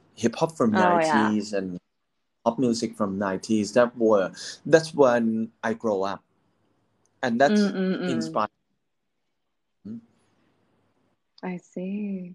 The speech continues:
Speaker 2: Is it like the, do you, do you listening about, like, like, Bangkok, uh, local music also?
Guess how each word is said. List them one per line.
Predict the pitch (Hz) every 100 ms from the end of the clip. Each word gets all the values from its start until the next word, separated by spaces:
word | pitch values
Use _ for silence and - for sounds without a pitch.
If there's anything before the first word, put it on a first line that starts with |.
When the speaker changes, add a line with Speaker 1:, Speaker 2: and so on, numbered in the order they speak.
| _
Speaker 2:
Is | 233 233
it | 269 208
like | 202 196
the, | 180 170 165 160 185
do | 190
you, | 185 180 185 180 -
do | 175
you | 185 180 180 180
listening | 196 196 226 226
about, | 208 180 170 160
like, | 160 - _ _
like, | 165 160 156
Bangkok, | 175 175 180 - 175 170 -
uh, | 160 151
local | 165 190 214 185 180
music | 170 170 - 247 -
also? | 233 294